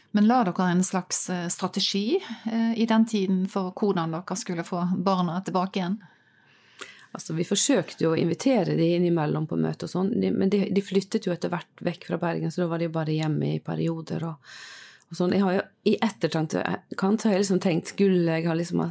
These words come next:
Speaker 2: ha snakket mer med de, kanskje de hadde kommet tilbake før. Det er jo sånn, eh, sånn du kan liksom tenke. Men det, du får ikke gjort noe med det som er. Så, så, eh, men jeg husker Maria sa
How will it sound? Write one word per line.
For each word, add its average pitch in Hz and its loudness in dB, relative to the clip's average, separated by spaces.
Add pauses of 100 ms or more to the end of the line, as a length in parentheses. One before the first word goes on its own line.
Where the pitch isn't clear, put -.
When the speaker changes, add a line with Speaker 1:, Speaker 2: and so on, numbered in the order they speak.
Speaker 2:
ha 175 -2
snakket - 0
mer 170 4
med 165 0
de, 165 2
kanskje 165 -4
de 165 0
hadde 170 -4
kommet 165 -2
tilbake 185 -2
før. 190 2 (460)
Det 185 2
er 202 2
jo 196 -4
sånn, 185 4
eh, 175 -2
sånn 175 0
du 175 2
kan 165 0
liksom 170 0
tenke. 180 -2 (680)
Men 190 2 (800)
det, 185 -2
du 175 -6
får 196 2
ikke 196 2
gjort 175 -2
noe 165 2
med 160 0
det 165 0
som - 0
er. 185 0 (600)
Så, 185 0 (640)
så, - -2 (540)
eh, 160 0
men 160 0
jeg 202 4
husker 196 0
Maria 185 2
sa 214 0